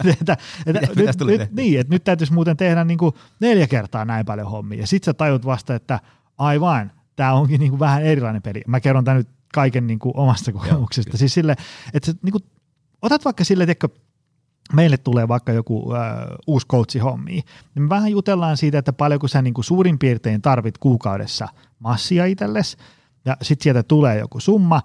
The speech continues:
Speaker 1: niin sit mä pystyn niinku suurin piirtein niinku piirtämään auki, että montako asiakasta sulla pitää olla, ja sitten tämmöisellä asiakasmäärällä sun, niinku, työviikko tulee näyttämään tämmöiseltä,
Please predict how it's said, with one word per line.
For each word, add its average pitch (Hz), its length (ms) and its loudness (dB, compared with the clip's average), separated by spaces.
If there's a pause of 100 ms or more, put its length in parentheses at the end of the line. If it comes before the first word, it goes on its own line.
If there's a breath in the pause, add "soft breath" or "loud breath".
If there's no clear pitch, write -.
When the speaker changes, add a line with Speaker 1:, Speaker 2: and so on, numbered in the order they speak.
(220 loud breath)
Speaker 1:
niin 131 80 0
sit 165 120 2
mä 165 80 2
pystyn 180 340 0
niinku 170 180 0
suurin 185 420 0
piirtein 123 600 -2 (340)
niinku 135 180 -4
piirtämään 147 600 0
auki, 135 440 0
että 110 400 -4 (1080 soft breath)
montako 147 520 0
asiakasta 117 520 0
sulla 104 300 -8
pitää 107 300 -12
olla, 139 380 0 (560)
ja 117 40 -2
sitten 135 380 0 (140)
tämmöisellä 165 500 0
asiakasmäärällä 135 880 -2
sun, 139 260 -4 (200)
niinku, 135 180 -2
työviikko 147 640 0
tulee 139 300 2
näyttämään 151 440 -2
tämmöiseltä, 117 680 -4